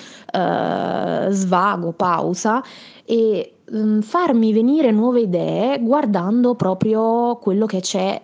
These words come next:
all'interno del negozio stesso, quindi l'allestimento del negozio,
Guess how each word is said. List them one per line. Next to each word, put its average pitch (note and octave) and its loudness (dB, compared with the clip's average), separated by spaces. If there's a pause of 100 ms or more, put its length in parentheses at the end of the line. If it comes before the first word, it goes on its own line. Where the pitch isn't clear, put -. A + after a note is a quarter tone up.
all'interno F#3 -2
del F#3+ 0
negozio F3 -4
stesso, - -4
quindi G3+ 0
l'allestimento F3 -2
del A3 2
negozio, G#3 0